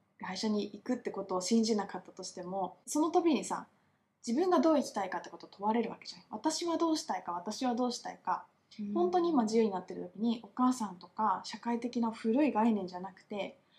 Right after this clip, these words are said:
Speaker 1: 本当に新しく私の望み、魂の望みは何かっていうところ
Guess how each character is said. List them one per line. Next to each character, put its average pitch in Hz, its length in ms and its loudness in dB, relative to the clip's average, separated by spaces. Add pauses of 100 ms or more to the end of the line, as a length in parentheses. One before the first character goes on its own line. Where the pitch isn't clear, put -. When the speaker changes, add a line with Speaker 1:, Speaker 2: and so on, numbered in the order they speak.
(440)
Speaker 1:
本 320 160 -4
当 330 120 -2
に 302 100 4
新 277 320 2
し 254 160 -4
く 190 380 -8
私 254 600 -2
の 269 360 2 (520)
望 220 320 0
み、 220 120 -4
魂 214 360 -4
の 190 100 -8
望 190 220 -6
み 220 60 -2
は 208 60 -2
何 247 240 4
か 190 100 -4
っ - 80 -10
て 175 80 -12
い 165 40 -8
う - 40 -20
と 196 120 -8
こ 208 120 -2
ろ 208 280 -2